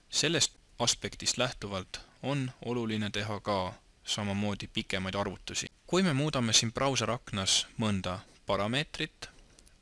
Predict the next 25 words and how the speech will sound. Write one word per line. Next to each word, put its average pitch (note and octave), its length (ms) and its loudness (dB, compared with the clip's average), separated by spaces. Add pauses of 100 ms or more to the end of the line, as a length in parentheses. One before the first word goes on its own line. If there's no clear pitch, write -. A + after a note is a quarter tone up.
või A2+ 120 2
soovime G#2+ 480 2
siis - 240 0
esitada - 400 0
mingit G2+ 380 -2
muud G2+ 260 -2
parameetrit, D3 600 0
siis - 160 0
vastavalt A2 420 -2
sellele G#2 480 0 (160)
muutub F#2+ 400 -6
kohe G2+ 260 -4
ka - 120 -8
see, G#2+ 360 0 (260)
mida G2 260 -4
näidatakse G2+ 760 -2 (240)
meile F#2+ 400 -4 (140)
siin F#2+ 280 -2
joonise F#2+ 480 -2 (160)
aknas. - 440 -2 (360)
Me C3 80 0
võime D#3+ 260 4
näiteks C3+ 380 2
aktiveerida A#2 760 0
ka G2+ 420 -2